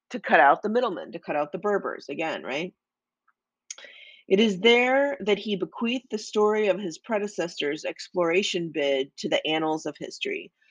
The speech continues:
Muse assumed power in the year thirteen twelve, a time that historians regard as Mali's golden era. At its zenith, the empire controlled the nexus of three of the West African's most important river valleys, the Senegal,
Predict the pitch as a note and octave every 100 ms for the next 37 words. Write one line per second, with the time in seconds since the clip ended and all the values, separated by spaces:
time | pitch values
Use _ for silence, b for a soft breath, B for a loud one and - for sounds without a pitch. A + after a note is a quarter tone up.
0 | b F#3+ F#3 - B3 C4+ D4+ C#4+ A3+ G3+
1 | F#3+ - F3 E3 D#3+ - D3+ C#3+ C#3 -
2 | - A#3 D4+ - - A#3+ A3+ A3 - -
3 | - - F3+ G3 F#3 F#3+ F3 - B B
4 | B G#3+ - D#4 D#4+ D#4 A3 F3+ E3 D#3+
5 | D3+ D#3 D#3+ D#3+ D#3+ D#3+ E3 D3+ C#3+ -
6 | E2+ - - B B - E3+ G3+ - F#3
7 | D#3+ D#3+ - D3+ D#3+ F#3 D#3 D#3 D#3+ E3+
8 | D#3 D3+ D3+ D3 - D#3+ D#3 D3+ - _
9 | A#3+ B3 B3 G#3 F#3 F3 D#3+ D3 - D#3+
10 | D#3+ D#3+ E3+ D#3 D#3+ F3+ A3+ - A3 -
11 | D3+ C3+ C#3 B2+ C#3 G3 F3+ - - -
12 | _ _ _ _ - F3+ F#3 G#3 A3+ G#3+
13 | G#3